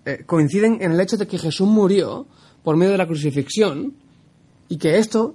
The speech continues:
es el hecho mejor probado de la historia antigua. ¿Sabes? Ti-, tiempo atrás, mu-, muchos escépticos de la resurrección consideraban, eh,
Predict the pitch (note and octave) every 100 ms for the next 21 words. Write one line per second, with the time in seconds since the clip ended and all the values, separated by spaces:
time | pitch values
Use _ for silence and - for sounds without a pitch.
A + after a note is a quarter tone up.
0 | - E3 D3+ F3 F#3 G#3+ G#3+ - _ -
1 | D3 E3+ F3 - - D#3 F#3+ G3 E3 -
2 | F3 E3 D#3 C#3 E2 - - - - _
3 | _ _ - _ _ _ _ _ - -
4 | F#3+ F#3 G#3 - G#3 A3 A3+ G#3 A3+ A3+
5 | - G3 F3 F#3+ G#3 G3 F3 A3 A3 E3
6 | D3 C#3+ C#3 C#3 D3 C3+ A3 G3+ D4 -
7 | _ _ _ _ _ - - - - D3+
8 | D3 D#3 F3+ F#3+ F#3 - A2+ -